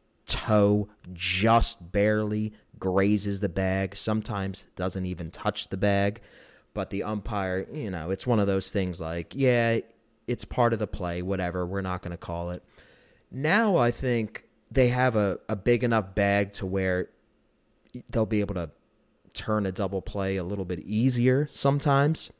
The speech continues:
When a runner tries to steal a base and they slide headfirst in, they sometimes slide over the bag and the shortstop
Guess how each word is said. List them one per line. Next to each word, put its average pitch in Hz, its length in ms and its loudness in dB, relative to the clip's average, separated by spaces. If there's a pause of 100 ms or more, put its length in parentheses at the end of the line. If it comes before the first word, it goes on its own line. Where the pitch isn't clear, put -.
(180)
When 107 180 -10
a 98 80 -4
runner 117 340 -2
tries 110 320 -2
to 95 60 -6
steal 107 340 -2
a 101 40 0
base 87 460 -2
and 95 160 -4
they 87 160 0
slide 98 480 2
headfirst 104 800 -2 (400)
in, 95 300 2 (120)
they 113 120 6
sometimes 143 480 4
slide 120 500 6
over 123 300 2
the 104 120 0
bag 101 400 -2
and 98 120 -6
the 90 60 -6
shortstop 104 600 -6